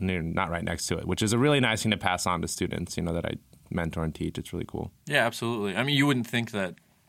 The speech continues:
Speaker 2: an ocean researcher would end up here, nor could your work have such, like, huge impact that it has so far. Um,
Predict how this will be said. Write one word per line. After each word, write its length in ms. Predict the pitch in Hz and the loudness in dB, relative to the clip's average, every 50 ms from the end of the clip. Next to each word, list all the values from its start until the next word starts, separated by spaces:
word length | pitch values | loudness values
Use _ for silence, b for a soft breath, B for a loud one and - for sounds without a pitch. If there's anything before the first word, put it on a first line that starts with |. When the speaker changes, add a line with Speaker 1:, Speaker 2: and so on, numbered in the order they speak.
| _ _ - _ _ | _ _ -20 _ _
Speaker 2:
an 100 | 120 120 | -2 0
ocean 300 | 107 110 110 - 110 101 | 2 2 2 2 0 0
researcher 420 | 98 98 95 - 104 95 - - 92 | 0 0 0 -2 -4 -4 -4 -4 -4
would 100 | 90 90 | -2 -2
end 120 | 90 90 | -2 -4
up 80 | 82 - | -6 -6
here, 440 | - 98 98 92 87 85 90 90 - | -2 0 2 2 2 0 -4 -8 -6
nor 440 | - 98 101 95 90 87 85 71 - - | -2 0 2 2 2 0 -2 -6 -8 -8
could 160 | - - 101 | -6 -4 -2
your 140 | 90 87 90 | -2 -2 -2
work 220 | 90 92 92 - | -2 -2 -4 -4
have 120 | - 87 - | -6 -6 -4
such, 340 | - 98 87 - - - - - _ _ - | -4 -6 -6 -6 -8 -14 -16 -18 _ _ -6
like, 300 | 98 87 85 - - - _ | -6 -4 -4 -6 -10 -20 _
huge 400 | - - - - 151 117 98 87 | -16 -10 -2 2 2 4 4 4
impact 460 | - 101 98 - - 82 82 - - | 2 0 0 2 2 0 0 0 -4
that 140 | - 82 80 | -8 -8 -8
it 80 | 73 | -4
has 240 | - 87 85 85 - | -4 -2 -2 -2 -4
so 140 | - - - | -10 -12 -12
far. 280 | - - 85 85 101 B B B B B B B B B B | -10 -8 -8 -8 -8 B B B B B B B B B B
Um, 480 | - 113 107 104 98 92 92 87 - | 6 8 8 8 6 4 0 -2 -4